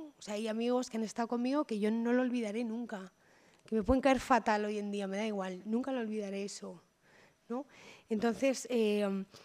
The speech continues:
creo que mirar, pedir ayuda y, y luego, pues, si, si, si,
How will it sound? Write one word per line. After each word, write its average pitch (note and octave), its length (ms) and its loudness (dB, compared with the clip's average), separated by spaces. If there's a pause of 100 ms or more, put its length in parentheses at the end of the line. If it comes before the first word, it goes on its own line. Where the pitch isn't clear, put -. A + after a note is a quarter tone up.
(180)
creo B3 240 0
que G3 220 -2
mirar, G#3+ 540 2 (840)
pedir A3 320 8
ayuda C4 460 4 (1080)
y, G#3+ 320 -2 (1200)
y A#3 120 -6
luego, G3+ 240 0
pues, G3+ 180 4
si, G3 420 -6 (840)
si, G#3 640 -2
si, G3 960 -2